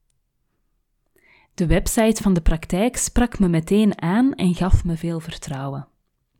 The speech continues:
Er staat veel toegankelijke uitleg op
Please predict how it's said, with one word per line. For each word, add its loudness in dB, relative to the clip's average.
Er -12
staat -10
veel 2
toegankelijke 2
uitleg 0
op 2